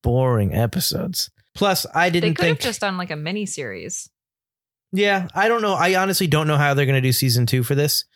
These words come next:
Speaker 1: They're gonna have to just establish Captain or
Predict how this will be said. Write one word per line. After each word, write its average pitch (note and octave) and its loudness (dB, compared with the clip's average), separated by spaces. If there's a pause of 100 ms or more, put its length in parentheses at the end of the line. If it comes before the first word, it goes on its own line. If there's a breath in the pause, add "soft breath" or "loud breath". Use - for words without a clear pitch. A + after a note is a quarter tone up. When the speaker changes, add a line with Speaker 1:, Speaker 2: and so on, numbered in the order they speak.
(280 soft breath)
Speaker 1:
They're D3 2
gonna C#3+ 2
have C3+ 2
to C#3 0
just B2+ 2
establish A#2+ 2
Captain A#2 0
or G#2+ 0